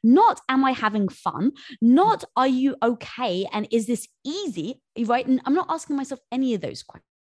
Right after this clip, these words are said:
questions. Um, but also, it is important to assess in those moments, 'cause you're right. Sometimes, I think there's two things, actually. Sometimes we go, "Well, I've already spent a year. I can't now go stop," right? And so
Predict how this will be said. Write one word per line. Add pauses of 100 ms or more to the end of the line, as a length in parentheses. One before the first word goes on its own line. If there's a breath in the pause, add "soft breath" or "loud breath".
(140)
questions. (440 loud breath)
Um, (380)
but (120)
also,
it
is
important
to
assess
in
those
moments,
'cause
you're
right. (260 loud breath)
Sometimes, (260)
I
think
there's
two
things,
actually. (200 soft breath)
Sometimes (200)
we
go,
"Well,
I've
already
spent
a
year. (240)
I
can't
now
go (320 soft breath)
stop," (240 soft breath)
right?
And
so